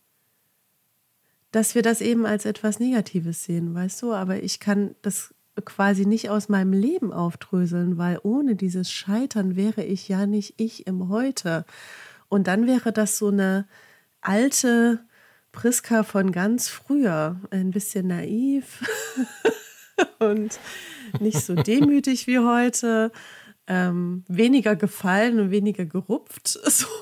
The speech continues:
vom Leben. Aber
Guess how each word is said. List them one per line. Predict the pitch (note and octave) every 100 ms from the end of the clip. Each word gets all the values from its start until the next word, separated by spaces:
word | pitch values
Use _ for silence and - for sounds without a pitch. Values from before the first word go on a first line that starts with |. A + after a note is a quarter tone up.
| C#4 - - -
vom | A3 F#3
Leben. | F3 G#3 D4+ D4 D#4+ - - - - _ _
Aber | F#3+ G3 F#3 F#3+ F#3+ F#3